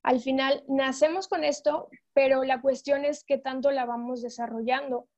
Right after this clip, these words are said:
porque como cualquier cosa, ya sea como la creatividad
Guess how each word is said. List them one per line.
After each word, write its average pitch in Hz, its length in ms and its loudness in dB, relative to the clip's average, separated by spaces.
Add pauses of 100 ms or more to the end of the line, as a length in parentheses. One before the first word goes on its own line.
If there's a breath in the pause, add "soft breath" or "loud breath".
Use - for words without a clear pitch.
(520)
porque 254 600 4
como 247 320 0
cualquier 254 420 4
cosa, 277 400 4
ya 262 160 0
sea 262 140 -8
como 254 220 -2
la 240 140 -4
creatividad 247 760 2